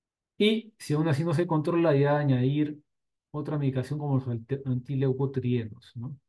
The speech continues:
El montelukast, básicamente. Acá en menores de cinco años todavía tenemos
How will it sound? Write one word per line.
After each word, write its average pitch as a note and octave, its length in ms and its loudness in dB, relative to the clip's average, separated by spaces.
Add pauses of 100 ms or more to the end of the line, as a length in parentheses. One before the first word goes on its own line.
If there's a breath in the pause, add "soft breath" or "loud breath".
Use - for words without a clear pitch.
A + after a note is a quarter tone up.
(540)
El A#2+ 80 -4
montelukast, A#2 560 -4
básicamente. A2+ 680 -14 (2000)
Acá D3+ 380 0
en C3+ 120 6
menores D3 260 6
de C3+ 80 4
cinco D3+ 220 -2
años D3+ 200 0
todavía C3 280 4
tenemos C3+ 440 -2